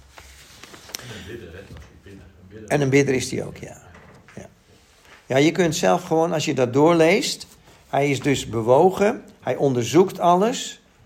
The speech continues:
hij heeft inzicht ook zelfs in de lengte van de tijd, want als de koning zegt, "Hoe lang gaat het duren?", zegt hij, "Ongeveer zoveel." Dus hij heeft het helemaal goed, eh, door. En hij zorgt ook zelfs voor de materialen.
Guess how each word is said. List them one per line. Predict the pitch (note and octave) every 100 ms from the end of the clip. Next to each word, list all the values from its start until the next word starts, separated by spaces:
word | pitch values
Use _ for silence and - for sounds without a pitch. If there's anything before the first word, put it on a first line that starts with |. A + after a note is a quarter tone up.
| _ _
hij | B2 B2+
heeft | A#2+ A#2+ -
inzicht | E3 F#3 F#3 F#3+ G#3+ -
ook | E3 F3+
zelfs | F3+ F3+ G3
in | E3
de | B2+
lengte | B2+ B2+ E3 E3+ D3
van | C3 B2
de | A#2+
tijd, | B2+ C3 F3
want | D3 A#2+
als | A#2
de | A#2+
koning | C#3 C#3 B2+
zegt, | A#2+ A#2+
"Hoe | C3
lang | B2 A#2+
gaat | A2+
het | A2 G#2+
duren?", | C3 C3+ A#2+ A#2+ - -
zegt | - C3 -
hij, | A#2+
"Ongeveer | B2 A#2 A2 B2 G#2+
zoveel." | G#2 A2 G#2 B2+ D3 A3 - - - _
Dus | A#2+
hij |
heeft | B2 A#2+
het | A2+
helemaal | D3+ F#3 E3+ B2 A#2
goed, | - - D#3+ - - - _ _ _
eh, | B2 G#2+
door. | B2+ C#3+ E3 A3+ - - - _ _ _ _
En | D3+ C#3
hij | B2+ C3+
zorgt | B2+ E3 D#3 -
ook | C3+ -
zelfs | D3 C3+ -
voor | C3+
de | B2
materialen. | B2 A#2+ A2+ A2+ C3+ D3 F3 A3 -